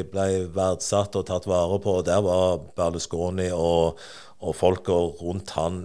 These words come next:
ekstremt, eh, flinke til å se dem og ta vare på dem. Ikke sånn som du ser i andre klubber, at det, når de er ferdig, når de ikke kan prestere på banen lenger, så er de ferdig med det og blir hevnet ut i renn-, rennestein, mer eller mindre.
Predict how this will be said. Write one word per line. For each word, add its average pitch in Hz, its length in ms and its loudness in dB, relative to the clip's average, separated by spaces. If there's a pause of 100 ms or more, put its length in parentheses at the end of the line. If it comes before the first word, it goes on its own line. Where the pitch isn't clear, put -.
ekstremt, 85 880 -4
eh, 87 160 -2
flinke 80 460 -6
til 87 100 -6
å 80 80 -6
se 82 220 -2 (100)
dem 85 240 0
og 85 140 -2
ta 82 100 -2
vare 76 240 -4
på 85 160 -4
dem. 85 220 -2
Ikke 90 180 -4
sånn 85 300 -6 (100)
som 78 160 -8
du 76 80 -8
ser 87 220 0
i - 20 0
andre 80 240 -4
klubber, 85 320 -2
at - 80 -4
det, 82 160 0 (640)
når 92 80 0
de 90 60 4
er - 80 -6
ferdig, 90 260 8
når 95 140 2
de 85 80 0
ikke 92 100 2
kan 98 160 4
prestere 95 320 6
på 92 140 -2
banen 95 180 8
lenger, 101 240 4
så - 80 -2
er 92 80 2
de 87 80 0
ferdig 90 240 4
med 92 160 4
det 90 140 4
og 82 80 -4
blir 85 260 -2
hevnet 87 380 0
ut 87 100 2
i - 20 4 (360)
renn-, 82 200 0 (140)
rennestein, 95 560 4
mer 87 160 2
eller 85 160 0
mindre. 87 240 -6